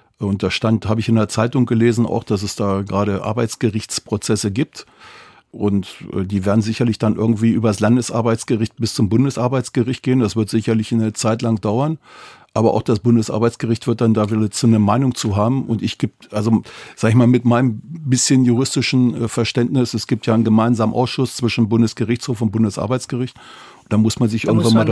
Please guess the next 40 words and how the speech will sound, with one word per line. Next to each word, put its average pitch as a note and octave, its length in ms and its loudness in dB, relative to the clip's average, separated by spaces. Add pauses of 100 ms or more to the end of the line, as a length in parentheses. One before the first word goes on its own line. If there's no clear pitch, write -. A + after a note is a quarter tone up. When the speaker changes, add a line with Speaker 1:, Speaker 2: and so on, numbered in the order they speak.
(120)
Speaker 2:
dann - 0 -
Speaker 1:
darüber, A2 240 -2
muss A#2 180 0
man B2+ 120 4
sich A#2+ 120 -4
irgendwann A#2+ 260 2
mal A#2+ 60 4
darüber A#2 200 2
Speaker 2:
Ja. A#2 100 0
Speaker 1:
unterhalten. A#2+ 560 -2 (420)
Speaker 2:
V F3+ 220 -2
W A3+ 160 0
hat A#3 160 0
sich - 280 -4
bei D3+ 140 0
Ihnen B3 640 2
beispielsweise F#3+ 760 -2
immer G3 220 -2
darauf, F#3 420 -2
äh, F#3+ 320 -2
berufen, F#3 380 -4
dass F3 120 0
Sie - 100 -4
eine F3+ 200 2
hypothetische G3 1080 -2 (200)
Karriere D3 600 -4 (540)
gemacht C3 400 -8
haben. A#2+ 460 -8
Und, D3+ 460 -6 (240)
oder - 140 -4
Speaker 1:
Gibt C#3 160 4
es, A2+ 160 2
gibt - 180 2
es B2 120 2
nach A2+ 80 2
Bundesarbeitsgericht, B2 840 0
gibt's - 200 -4
die E2+ 140 -2
ja, E2 120 -6
ja. F2 200 -6